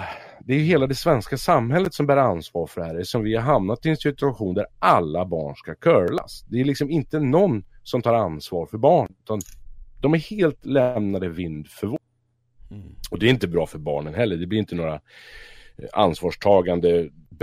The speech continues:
Speaker 1: bra vuxna människor sen heller. Men det är en annan historia. Det kommer vi få se mer av framöver.
Speaker 2: Mm.
Speaker 1: Och sen tycker jag den här jävla rektorn, det är bara polisanmäla för fan. För det står ju klart och tydligt i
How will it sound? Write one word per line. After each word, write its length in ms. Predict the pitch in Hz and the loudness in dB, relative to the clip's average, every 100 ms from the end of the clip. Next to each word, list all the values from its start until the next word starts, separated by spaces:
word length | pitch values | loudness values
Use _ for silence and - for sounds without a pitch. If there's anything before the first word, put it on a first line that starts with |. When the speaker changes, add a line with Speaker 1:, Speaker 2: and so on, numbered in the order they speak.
| 101 - | -4 0
Speaker 1:
bra 320 | 98 110 95 | 4 6 4
vuxna 600 | 107 107 _ - - 95 | 2 -2 _ -14 -6 -2
människor 560 | 107 85 98 170 - | 0 0 0 0 -2
sen 280 | 92 78 73 | -8 -10 -14
heller. 280 | 64 65 60 | -14 -14 -8
Men 120 | 107 | -2
det 60 | 135 | 2
är 40 | |
en 80 | 131 | 2
annan 200 | 85 82 | 0 -4
historia. 440 | 90 - 78 67 | -6 -8 -12 -10
Det 80 | 98 | -10
kommer 260 | - 120 110 | -6 -2 -2
vi 60 | |
få 120 | 101 90 | -4 -10
se 300 | - 82 80 | -6 -4 -4
mer 320 | 87 92 95 | -2 -2 -2
av 200 | 76 69 | -4 -8
framöver. 280 | 80 78 - - - - - - _ _ _ - - - 98 | -8 -10 -12 -18 -20 -18 -16 -18 _ _ _ -20 -20 -20 -20
Speaker 2:
Mm. 120 | 92 85 - - - | -20 -20 -20 -20 -6
Speaker 1:
Och 100 | 117 | 2
sen 120 | 151 | 4
tycker 340 | 143 131 143 143 | 4 0 0 2
jag 100 | 127 | 2
den 100 | 117 | 4
här 80 | |
jävla 240 | 117 117 95 | 4 4 2
rektorn, 560 | 120 - - 147 113 | 0 -2 0 2 2
det 140 | 110 139 | 2 2
är 40 | |
bara 260 | 135 123 - | 4 2 2
polisanmäla 920 | 120 127 110 - 87 95 139 151 104 | -2 -4 -4 -8 -6 0 2 4 0
för 140 | - | -4
fan. 280 | 87 80 71 | -10 -10 -10
För 120 | - | -10
det 80 | 92 | -10
står 400 | 101 - 120 151 | -8 0 2 4
ju 80 | 139 | 2
klart 440 | - 101 120 - | 0 0 0 0
och 100 | 123 | -8
tydligt 520 | - 110 85 87 - _ | -6 -4 -4 -6 -10 _
i 380 | 107 117 143 | -6 -2 -2